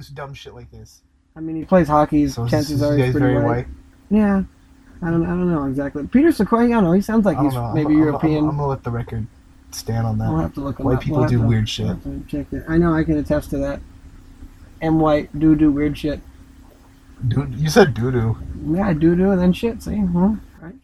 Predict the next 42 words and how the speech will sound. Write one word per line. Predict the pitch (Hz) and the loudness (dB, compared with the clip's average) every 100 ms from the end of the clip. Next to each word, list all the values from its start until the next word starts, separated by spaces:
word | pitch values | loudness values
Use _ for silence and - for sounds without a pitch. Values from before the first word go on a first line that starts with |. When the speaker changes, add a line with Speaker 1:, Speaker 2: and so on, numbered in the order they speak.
| _ | _
Speaker 1:
Ah, | - 170 - - | -2 2 4 8
ha, | 320 175 | 8 10
ha! | 370 403 403 277 - | 12 12 12 12 6
Speaker 2:
<laughs> | - 196 190 | -6 -12 -2
I | 349 381 | 2 4
Speaker 1:
Yes, | 233 370 403 294 - | 8 12 12 12 6
Speaker 2:
told | 277 277 | 6 8
you | |
it'd | 440 | 8
Speaker 1:
Daniel! | 392 339 277 | 4 2 0
Speaker 2:
be | |
funny. | 196 262 277 302 | 2 2 4 2
It | |
was | 262 | 2
Speaker 1:
Poo | 370 | 4
Speaker 2:
a | |
little, | 381 277 | 4 4
Speaker 1:
jokes! | 262 226 175 - | 4 4 4 -4
Speaker 2:
little | 226 269 | -2 0
bit | 247 214 | 0 -4
delayed. | 226 240 220 190 139 | -2 0 0 -2 -4
Speaker 1:
God, | 175 175 | -4 -2
I'm | 170 170 | -2 -6
losing | 160 156 | -14 -14
my | 143 | -12
mind. | 131 131 123 190 | -10 -10 -4 -2
Speaker 2:
Have | 233 | 0
we, | 226 254 240 | -2 -2 0
um, | 233 226 208 175 _ - | 0 0 -2 -6 _ -20
Speaker 1:
That's | - | -6
not | 214 196 | -6 -2
the | |
only | 202 208 180 | 0 0 -2
thing | 147 160 | -6 -12
that's | 151 143 | -12 -12
a | |
little | 147 147 | -10 -8
bit | 135 | -8
delayed. | 127 120 127 131 131 | -10 -12 -10 -10 -12
Just | - - | -16 -8
kidding! | 240 302 | -4 -2
Speaker 2:
Wow. | 339 330 - 269 220 - 226 214 190 175 | -2 -2 0 2 2 2 2 0 0 -2